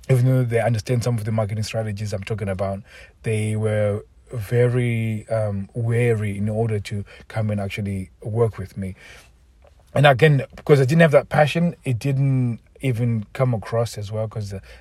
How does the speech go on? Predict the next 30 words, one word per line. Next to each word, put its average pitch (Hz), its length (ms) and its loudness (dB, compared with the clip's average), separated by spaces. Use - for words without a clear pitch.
I, 104 80 -4
I, 98 280 -4
it, 107 180 -8
it, 127 140 -14
when 131 160 2
it 117 80 -2
comes 139 220 2
to - 80 -8
stuff 117 240 -2
like 113 280 -6
this, 123 240 -4
when 113 100 -2
you 110 80 0
now 123 160 2
start 117 300 -2
presenting 110 500 -2
it, 98 120 -6
part 160 200 6
of 143 160 -2
it 120 100 0
is 113 160 -6
actually 123 420 -2
the 107 160 -8
passion 107 360 -6
that 104 120 -6
you 107 120 -10
have 98 340 -8
for - 120 -18
that 95 200 -12
industry 98 600 -12